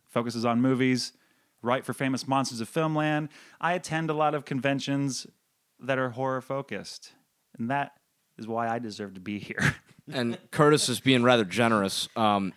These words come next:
Speaker 2: saying that, you know, we're all working in or around horror movies to some capacity.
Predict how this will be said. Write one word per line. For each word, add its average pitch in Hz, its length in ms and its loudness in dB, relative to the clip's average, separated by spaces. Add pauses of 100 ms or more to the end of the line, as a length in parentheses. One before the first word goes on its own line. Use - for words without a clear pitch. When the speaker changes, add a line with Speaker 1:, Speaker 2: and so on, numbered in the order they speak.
(200)
Speaker 2:
saying 110 400 0
that, 98 240 -2
you 107 80 -4
know, 101 100 -2
we're 101 180 2
all 104 360 4
working 104 480 -2
in 110 260 -2
or 98 220 0
around 101 400 2
horror 107 260 4
movies 92 380 0
to - 80 -8
some 98 240 -4
capacity. 92 640 -4